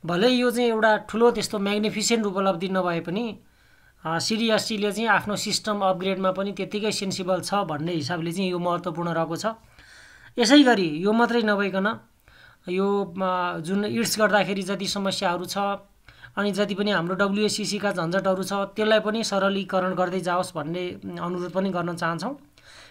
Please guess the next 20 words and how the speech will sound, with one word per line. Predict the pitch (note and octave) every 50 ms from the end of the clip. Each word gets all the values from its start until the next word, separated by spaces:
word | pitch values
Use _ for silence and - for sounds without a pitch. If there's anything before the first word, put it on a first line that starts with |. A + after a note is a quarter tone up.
| - -
आइपिओ | - G#3+ A#3+ A3 F#3+ B3+ C4 B3
रिजल्ट | A#3+ A3+ G3+ A#3 A3+ G#3+
चाहिँ | A3 C4 A#3+
अब | A3 G3+ G#3+ G#3+
घन्टौँसम्म | - E3+ D#3+ D#3 E3+ G#3+ A3 A3 G#3+ F#3+ E3+ - G3 F#3+ G3 G3
कुर्न | F#3+ - G3+ G3 G3
नपर्ने, | G3 F#3 F3+ F#3 F3+ F#3 - E3+ G3 B3+ D4 C#4+ - - - - - _ _ -
होइन, | E3+ F#3 A3+
अब, | C4+ A#3 G3+ F#3+ F3+
अ, | F#3+ F#3+ F#3 F3 F3+ - - - G3+ F#3+ F#3 F3+ F#3 F#3
प्रकाशित | F#3 F#3 G3+ G#3+ A3 G#3 G#3 A#3 G3+ E3+
हुने | F3 E3 F#3
बित्तिकै | F#3+ G#3 G3 E3+ B3 A3+ A#3+ B3 B3+
नै | C#4 C#4
हामीले | A#3 F#3+ E3+ E3+ F#3 F#3
हेर्न | F3+ F3 D#3 C#3+ D3+ E3+ F#3 F#3
पाउने | F3+ F3+ F3+ E3+ E3+ E3+ E3
चाहिँ | D#3 A3+ A3+ E3
भएका | D3+ C#3 D#3
छौँ। | D3+ B2 D#3 D#3 C#3+ B2+